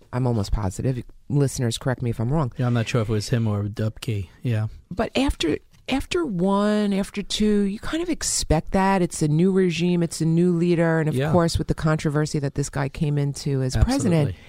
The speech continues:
Speaker 1: But then a-, it keeps going and going
Speaker 2: The
Speaker 1: and
Speaker 2: momen-,
Speaker 1: going.
Speaker 2: the momentum is
Speaker 1: <laughs>
Speaker 2: just beginning. You
Speaker 1: The
Speaker 2: know, look, Spicer is out, and now you have, uh, what's his name? Uh, Moochie, you call him.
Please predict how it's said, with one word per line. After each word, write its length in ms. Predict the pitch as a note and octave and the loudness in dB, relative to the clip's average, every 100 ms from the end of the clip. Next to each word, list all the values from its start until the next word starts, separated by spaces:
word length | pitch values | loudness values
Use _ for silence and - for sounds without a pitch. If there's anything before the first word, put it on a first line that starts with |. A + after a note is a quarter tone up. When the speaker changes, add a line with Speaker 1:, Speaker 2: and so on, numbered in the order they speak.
| - - - | -20 -20 -16
Speaker 1:
But 80 | - | -10
then 140 | C4 C4 - | -6 -6 -2
a-, 220 | G#3 A#3 - | -2 -2 0
it 180 | F3+ - | -2 -2
keeps 360 | - D3 - - | -2 -2 -2 0
going 580 | C#3 A#2 A#2 D#3+ G3+ C4+ | 2 2 2 0 -2 -4
and 320 | C3+ B2 A#2 A#2 | -2 0 0 2
going 420 | A#2+ A#2 C#3+ E3 | 2 4 2 2
Speaker 2:
The 80 | C#3 | 2
Speaker 1:
and 80 | C#3 | 4
Speaker 2:
momen-, 80 | |
Speaker 1:
going. 340 | C3+ C#3 D#3+ E3 - | 6 6 4 -2 -2
Speaker 2:
the 140 | C3 | 0
momentum 560 | C3 A#2+ A#2+ D3+ C3 A2+ | 2 2 2 2 2 0
is 120 | G2+ | 2
Speaker 1:
<laughs> 40 | |
Speaker 2:
just 260 | C#3+ C#3 - | 2 2 2
beginning. 520 | C3 B2 D3+ E3+ A2+ | 0 2 2 2 0
You 100 | A#2 | 2
Speaker 1:
The 60 | A#2+ | 2
Speaker 2:
know, 100 | A#2+ | 2
look, 300 | B2 D3 - | 2 0 -2
Spicer 560 | - C3 C#3 - C3+ | -2 0 0 0 0
is 120 | C3 B2+ | 0 0
out, 220 | C3 D#3 | 0 0
and 100 | B2+ | 0
now 300 | A#2 B2 B2+ C3 - - - | 0 0 -2 -4 -12 -20 -6
you 140 | A#2+ | -2
have, 440 | G#2 A#2 A2+ A2 A#2 | 0 0 -2 -2 -2
uh, 380 | A2 A2 A2 - | -2 -2 -2 -4
what's 160 | C3 C3 | -6 -6
his 120 | A#2 | -4
name? 320 | A2 G2+ G2+ | -2 -2 -2
Uh, 160 | G2+ G2 | -2 -2
Moochie, 480 | G#2+ D3+ E3 - G#2+ | 2 2 0 -2 -2
you 140 | G#2+ | -4
call 320 | - A#2+ G#2 G2 | -4 -4 -2 -2
him. 260 | G#2+ B2+ | -2 -2